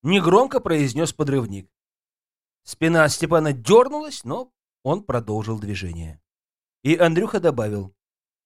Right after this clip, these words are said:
"Чтобы в следующий раз неповадно было меня прокидывать, и шмоду взял". Наконец натуральный обмен был закончен. Мы вскинули на плечи тяжеленные рюкзаки. Любезный хозяин проводил нас до выхода,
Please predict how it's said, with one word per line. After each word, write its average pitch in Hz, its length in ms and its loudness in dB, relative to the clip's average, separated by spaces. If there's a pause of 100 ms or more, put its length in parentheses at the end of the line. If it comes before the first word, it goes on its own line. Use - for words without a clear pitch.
(280)
"Чтобы 151 580 0
в 120 60 -8
следующий 151 520 -2
раз 165 320 2
неповадно 131 560 -4
было 117 180 -6
меня 127 240 -4
прокидывать, 113 640 -12
и 180 100 0
шмоду 139 400 -2
взял". 98 540 -10 (1400)
Наконец 196 460 0
натуральный 170 480 2
обмен 170 420 -2
был 160 140 0
закончен. 104 600 -6
Мы 160 280 -2
вскинули 120 440 -4
на 120 100 -4
плечи 117 320 -6
тяжеленные 123 640 -4
рюкзаки. 170 560 -4 (360)
Любезный 208 440 0
хозяин 139 460 -2
проводил 135 380 0
нас 127 200 -2
до 190 140 0
выхода, 311 500 0